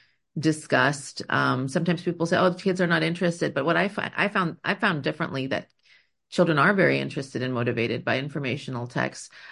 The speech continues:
Um, the, um, the type of talk that happens around a read aloud from informational texts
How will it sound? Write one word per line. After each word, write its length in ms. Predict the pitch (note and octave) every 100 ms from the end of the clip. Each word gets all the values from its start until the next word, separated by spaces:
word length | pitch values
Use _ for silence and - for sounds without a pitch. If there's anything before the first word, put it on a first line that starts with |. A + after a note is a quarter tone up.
| - -
Um, 600 | D#3+ D3 C#3+ C#3+ D3 - - - -
the, 680 | E3 E3+ D#3 D3+ D3+ C3 - _ -
um, 400 | E3+ D#2 D2+ - _ _ _ _ _ _ _ _ _ _ _ _ _ _ _ -
the 80 | G3
type 400 | - A3+ A#3 A3+
of 160 | -
talk 580 | - - D3 A#2+ - - _ _ _ _ _
that 120 | D#3 -
happens 520 | - D3+ E3 D#3 D3+
around 360 | D#3 C#3+ C#3 C3+
a 40 |
read 220 | C3 C#3
aloud 480 | A#2 G2 F#2 A2+ - - _ _ _ _ _ _ -
from 140 | D#3 -
informational 760 | F3 E3+ F3 D3 D3 D3+ B2
texts 560 | A#2+ - - - -